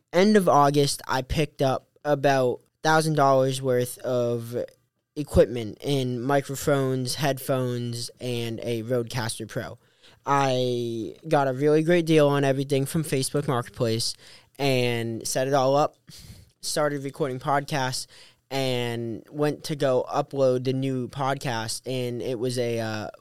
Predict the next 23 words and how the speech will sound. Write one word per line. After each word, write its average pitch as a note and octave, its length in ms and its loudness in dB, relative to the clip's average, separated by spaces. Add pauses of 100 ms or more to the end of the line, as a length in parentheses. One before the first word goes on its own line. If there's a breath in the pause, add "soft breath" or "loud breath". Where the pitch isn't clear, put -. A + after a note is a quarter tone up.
(140)
W C3+ 280 2
A B2 80 4
V D3 200 2
file A#2 440 -2
instead B2 240 -6
of A2 180 -6
a, A2+ 320 -4
uh, G#2+ 220 -6 (500 soft breath)
M C#3+ 140 0
P C#3 180 -6
three, B2+ 500 -4 (540)
and D3 440 2
I C3+ 140 0
was, C3 220 -2
it, B2+ 260 -2
my C3+ 480 -2
computer C#3 480 -4
wouldn't B2 380 -6
be A#2+ 120 -4
able A2+ 160 -6
to G#2+ 80 -8
read C#3 220 -2
'em. G2+ 240 -8